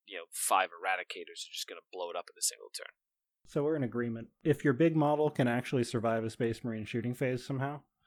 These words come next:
Speaker 2: then great, consider it. But if you're gonna put it on the board and six Eradicators will blow it up handily, then maybe not.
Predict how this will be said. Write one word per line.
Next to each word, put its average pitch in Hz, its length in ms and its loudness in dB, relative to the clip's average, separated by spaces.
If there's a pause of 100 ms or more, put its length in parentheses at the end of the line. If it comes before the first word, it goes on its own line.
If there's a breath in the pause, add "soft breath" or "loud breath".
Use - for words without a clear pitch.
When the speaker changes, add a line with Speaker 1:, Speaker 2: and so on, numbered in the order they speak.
(420)
Speaker 2:
then 120 480 4
great, 160 400 2 (300)
consider 131 420 2
it. 110 160 -2 (160)
But 123 140 4
if 123 120 2
you're 143 100 2
gonna 147 140 4
put 139 200 4
it 139 80 4
on 131 140 6
the 120 60 4
board 120 520 4
and 117 340 -2
six - 240 -2
Eradicators 120 680 2
will 110 100 -4
blow 107 260 -2
it 110 60 -2
up 113 200 -4 (480)
handily, 120 500 0 (240)
then 113 340 0
maybe 113 260 -2
not. 98 180 -12